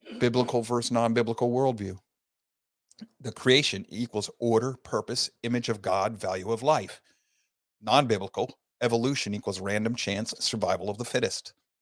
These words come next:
The Bible, the fall. That's God's image in man is marred. He needs a redeemer. The non-biblical worldview,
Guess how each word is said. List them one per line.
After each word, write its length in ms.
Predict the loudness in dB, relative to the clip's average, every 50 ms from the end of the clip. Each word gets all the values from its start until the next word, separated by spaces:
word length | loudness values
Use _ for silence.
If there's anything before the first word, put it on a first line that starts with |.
| _ _ _ _ _ _ _ _ _ _ _ -16
The 60 | -2
Bible, 460 | 4 6 6 6 4 2 -2 -8 -14 _ _ _ _ _
the 80 | -16 -14
fall. 440 | -4 0 0 0 0 0 -6 -12 _ _ _ _ _ _ _ _
That's 200 | -8 -6 -6 -8
God's 420 | -10 _ -4 0 0 0 0 -2 -4 -6
image 340 | -6 -4 -4 -4 -4 -6
in 160 | -6 -4 -4 -2
man 240 | -2 -2 -2 -2
is 180 | -2 -4 -4 -4
marred. 480 | -2 -2 0 0 0 -2 -2 -4 -6 -10
He 220 | -16 -12 -8 -6
needs 240 | -4 -4 -4 -6 -6
a 60 | -8
redeemer. 540 | -8 -8 -10 -10 -10 -10 -10 -10 -12 -14 -18 _ _ _ _ _ _ _ _ _ _ _ _ _ _ _ _ _ _ _ _
The 200 | -4 -4 -2 -2
non-biblical 800 | 0 2 4 4 4 4 4 2 0 -2 -2 -2 -6 -6 -8 -8 -6
worldview, 480 | -4 -4 -4 -6 -6 -8 -10 -12 -12